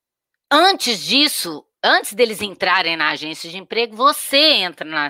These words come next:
na sala da, da agência de emprego e descobre que eles precisam de uma saxofonista e uma baixista mulher pra uma banda feminina.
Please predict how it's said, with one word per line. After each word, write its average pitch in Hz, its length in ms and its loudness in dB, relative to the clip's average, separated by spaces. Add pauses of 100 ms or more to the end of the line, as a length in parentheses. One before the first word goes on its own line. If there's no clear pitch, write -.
(120)
na 156 160 -4
sala 151 320 -4
da, 147 240 -6
da 151 160 -2
agência 156 340 -6
de 214 60 -10
emprego 247 320 -4 (640)
e 302 80 2
descobre 240 880 2 (960)
que - 80 -6
eles 226 200 0
precisam 254 800 -4
de 190 140 -10
uma 226 120 -2
saxofonista 196 760 -4
e - 40 -6
uma 196 120 2
baixista 180 460 -4
mulher 247 460 2
pra 247 120 -12
uma 320 140 0
banda 226 420 -2
feminina. 139 540 -12